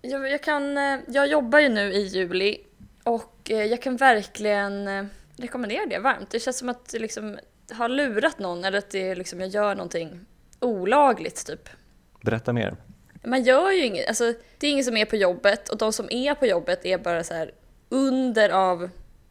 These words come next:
Speaker 1: harmoni och liksom överfyllda D-vitamindepåer som är så här ding, som ett dinglande fat av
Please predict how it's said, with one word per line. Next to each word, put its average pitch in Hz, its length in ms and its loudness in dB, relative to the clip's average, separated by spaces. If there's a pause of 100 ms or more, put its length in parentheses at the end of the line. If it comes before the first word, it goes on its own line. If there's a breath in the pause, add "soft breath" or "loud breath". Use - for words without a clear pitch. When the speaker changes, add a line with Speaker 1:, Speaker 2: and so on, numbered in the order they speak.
(140)
Speaker 1:
harmoni 185 640 0
och 170 260 0 (380)
liksom 190 280 -10
överfyllda 180 920 0 (100)
D-vitamindepåer 202 1500 4 (240)
som 208 180 -6
är 196 100 -2
så 185 140 -4
här 175 80 -4
ding, 233 460 8
som 220 160 -2
ett 196 140 -4
dinglande 208 460 2
fat 190 520 -2
av 170 300 -8